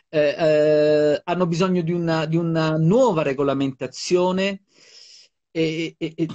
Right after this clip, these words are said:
e soprattutto hanno bisogno di far capire a chi beve, al consumatore, da dove viene, cioè da, da dove viene quel vino, su quale terra, su quale caratteristiche geologiche,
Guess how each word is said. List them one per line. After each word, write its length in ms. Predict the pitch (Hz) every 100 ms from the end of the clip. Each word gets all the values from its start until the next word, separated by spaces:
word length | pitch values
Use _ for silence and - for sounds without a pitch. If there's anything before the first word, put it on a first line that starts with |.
| 165 160 156 151 -
e 100 | 190
soprattutto 1160 | 190 214 208 190 - 240 233 _ 240 240 233 -
hanno 240 | 165 170 170
bisogno 360 | 170 214 208
di 140 | 170 175
far 280 | 190 175
capire 680 | 160 175 254 254 170 127 127
a 180 | - 143
chi 400 | - 175 160 143
beve, 540 | 127 214 233 156 139 -
al 200 | 156 156
consumatore, 1120 | 165 156 175 160 156 160 202 143 123 117 - _
da 140 | 135
dove 400 | 160 240 139 135
viene, 480 | 123 120 104 110 110 -
cioè 220 | 170 156
da, 200 | 147 -
da 160 | 147 143
dove 280 | 147 196 175
viene 360 | 175 208 190
quel 200 | 175 160
vino, 480 | 147 208 180 127 117 _
su 220 | - 180
quale 340 | 160 202 185 180
terra, 500 | 214 175 127 120 117
su 180 | 160 160
quale 260 | 185 175
caratteristiche 840 | 165 170 165 170 170 160 165 156 143
geologiche, 760 | 143 165 180 139 113 110 110